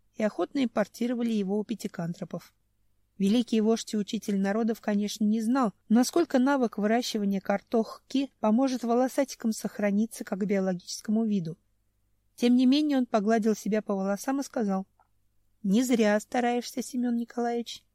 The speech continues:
Не битьем, так атаньем. Не от понос, так от золотухи кого-нибудь да вылечишь". И если с огородничеством хоть что-то вроде бы получилось,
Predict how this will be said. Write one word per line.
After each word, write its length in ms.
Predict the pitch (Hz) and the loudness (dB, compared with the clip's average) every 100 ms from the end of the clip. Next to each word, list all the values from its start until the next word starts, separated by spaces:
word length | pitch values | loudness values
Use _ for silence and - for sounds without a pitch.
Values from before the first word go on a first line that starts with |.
| _ _ _ - | _ _ _ -2
Не 140 | 196 | 0
битьем, 440 | 202 220 - 262 285 | 2 0 -2 -2 -2
так 180 | 240 220 | -2 0
атаньем. 480 | 214 233 220 220 - _ _ _ _ _ | 0 0 -2 -2 -6 _ _ _ _ _
Не 160 | - 196 | 0 0
от 120 | 202 | 0
понос, 440 | - 226 240 277 - | 0 2 2 -2 -6
так 200 | 214 - | -10 -6
от 80 | 175 | -4
золотухи 540 | 175 185 - 233 - | -2 -4 -2 -6 -6
кого-нибудь 480 | - 196 226 254 190 | -6 -2 0 -2 -2
да 100 | 185 | -4
вылечишь". 600 | 175 196 - 247 - - _ _ _ _ _ _ _ _ _ _ _ _ _ _ | -4 -4 -6 -8 -8 -12 _ _ _ _ _ _ _ _ _ _ _ _ _ _
И 80 | 202 | 2
если 280 | 247 349 330 | 2 2 0
с 100 | - | 0
огородничеством 840 | 240 247 294 294 262 - - 254 | 2 4 4 0 -2 -8 -4 -4
хоть 240 | - 240 - | -2 -6 -6
что-то 580 | - - 262 - 202 | -10 -4 -4 -2 -2
вроде 460 | 180 180 190 202 190 | -2 -4 -2 -2 -2
бы 120 | 180 | -6
получилось, 840 | - 190 185 - 254 269 269 - | -6 -6 -6 -4 -4 -2 -6 -10